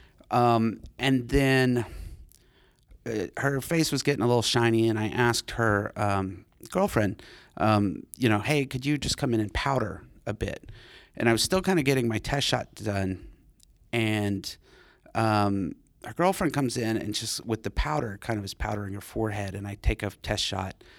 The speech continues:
and just that hand kinda coming out of the darkness, just kind of touching up the powder. I was like, <gasps> "That.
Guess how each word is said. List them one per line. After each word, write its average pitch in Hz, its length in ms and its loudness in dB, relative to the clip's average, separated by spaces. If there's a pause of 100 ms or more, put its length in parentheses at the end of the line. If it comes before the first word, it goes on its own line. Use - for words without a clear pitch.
(340)
and - 140 0
just 151 200 0
that 156 160 -2
hand 120 460 0
kinda 110 200 -10
coming 113 280 -4
out 107 120 -4
of 98 60 -8
the 101 100 -6
darkness, 104 580 -8
just - 260 -6
kind 113 200 -4
of 98 140 -8
touching 107 360 -8
up 101 180 -8
the - 80 -10
powder. 104 320 -6
I - 40 -4
was 104 100 -4
like, 101 100 -4
<gasps> - 760 2
"That. 113 300 0